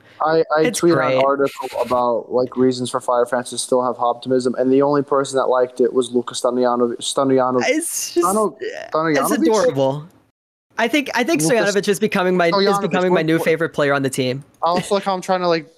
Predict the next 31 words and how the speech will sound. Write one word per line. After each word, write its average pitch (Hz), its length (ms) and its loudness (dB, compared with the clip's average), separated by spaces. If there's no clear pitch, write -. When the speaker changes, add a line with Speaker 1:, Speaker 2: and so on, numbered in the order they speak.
Speaker 1:
be 156 120 -2
thankful 147 360 -6
for 143 160 0
him, 135 80 -2
and 131 80 0
I - 20 -12
completely 147 400 -2
forget 143 260 0
his 127 140 -2
name. 120 300 -2
Stojanovic. 131 640 0
I - 20 0
made 139 140 4
it 131 100 -2
too 151 200 2
Balkan 117 380 -2
for - 100 -14
some 120 160 -2
reason. 117 360 0
Speaker 2:
<laughs> - 160 -20
Speaker 1:
But 160 400 0
yeah, 120 160 2
fair 160 220 -2
play. 127 260 0
He's 151 140 -2
a 180 40 0
good 190 180 0
lad. 123 280 2
Speaker 2:
Uh, 196 380 2
and 208 220 0
then, 196 260 0